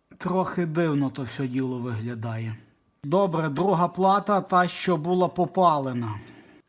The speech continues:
Резистора нема, дорожки нема.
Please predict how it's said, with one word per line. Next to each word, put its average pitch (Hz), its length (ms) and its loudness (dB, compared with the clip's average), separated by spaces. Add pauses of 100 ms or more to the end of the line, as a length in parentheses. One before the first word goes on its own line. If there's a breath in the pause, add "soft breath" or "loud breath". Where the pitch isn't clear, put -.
Резистора 165 920 0
нема, 156 880 2
дорожки 165 840 0
нема. 165 560 0